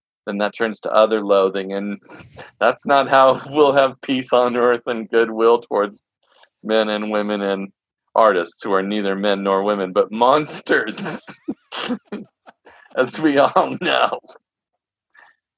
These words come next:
There's a reason why Mummy told you not to date musicians or novelists or anything like that, because they are monsters.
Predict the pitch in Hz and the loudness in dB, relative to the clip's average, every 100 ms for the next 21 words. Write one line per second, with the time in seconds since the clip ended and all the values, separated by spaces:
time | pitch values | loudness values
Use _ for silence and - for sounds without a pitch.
0 | - 117 127 127 147 147 147 135 127 139 | -10 -6 -2 0 0 0 2 2 4 2
1 | 143 139 - 139 127 123 123 127 139 135 | 2 -2 2 2 2 -2 0 4 4 2
2 | 143 120 135 123 127 131 113 143 139 127 | -2 0 -2 -2 -4 -6 -2 -4 -2 -6
3 | 117 110 139 123 120 131 135 127 127 131 | -6 -4 2 2 4 4 4 0 -6 -8
4 | - - 123 117 123 120 120 117 113 127 | -6 0 0 0 -4 -8 -4 -2 0 2
5 | 117 101 107 - 104 101 _ _ _ _ | 2 2 -4 0 0 -2 _ _ _ _
6 | _ - 110 110 110 110 107 - - 90 | _ -2 2 2 4 2 2 -2 -4 -4
7 | 82 | -4